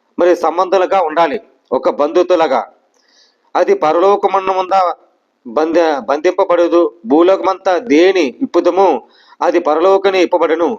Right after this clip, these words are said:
అది చెప్పుదును. భూలోక-, భూలోకమున్న దేవుడు ఏది ఆజ్ఞాపించాడో, ఏది ఉప్పాడో అది పరలోకమున్న ఇప్పబడతాడు.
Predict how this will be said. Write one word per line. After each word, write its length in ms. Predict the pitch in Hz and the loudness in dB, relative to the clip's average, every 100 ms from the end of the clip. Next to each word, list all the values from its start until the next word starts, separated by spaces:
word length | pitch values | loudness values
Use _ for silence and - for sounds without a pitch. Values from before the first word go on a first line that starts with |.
| - | -4
అది 180 | 156 170 | -2 0
చెప్పుదును. 640 | 160 156 160 160 151 113 - _ _ _ - | 0 -2 -2 -2 -2 -4 -10 _ _ _ -4
భూలోక-, 580 | 131 185 196 196 196 - - | 2 4 4 4 2 -2 -6
భూలోకమున్న 1000 | 117 156 180 190 190 185 180 180 185 170 - _ _ _ _ _ | 0 2 4 4 2 0 -2 -2 -2 -4 -10 _ _ _ _ _
దేవుడు 360 | 120 156 185 185 | 0 2 4 4
ఏది 240 | 160 175 | 2 2
ఆజ్ఞాపించాడో, 960 | 160 160 156 170 170 156 170 165 156 - _ - | 2 0 0 -4 -4 -2 0 2 0 -4 _ -2
ఏది 220 | 123 175 | 0 2
ఉప్పాడో 580 | 170 - 170 160 147 135 - _ _ _ - | 2 0 0 2 0 -4 -12 _ _ _ -4
అది 460 | 165 160 151 135 135 _ _ _ _ - | -2 0 0 0 -4 _ _ _ _ -6
పరలోకమున్న 720 | 156 156 185 185 165 160 139 123 _ _ 135 | -2 0 0 0 0 -2 -2 -6 _ _ -6
ఇప్పబడతాడు. 600 | 151 156 156 147 110 | -2 -2 -2 -4 -4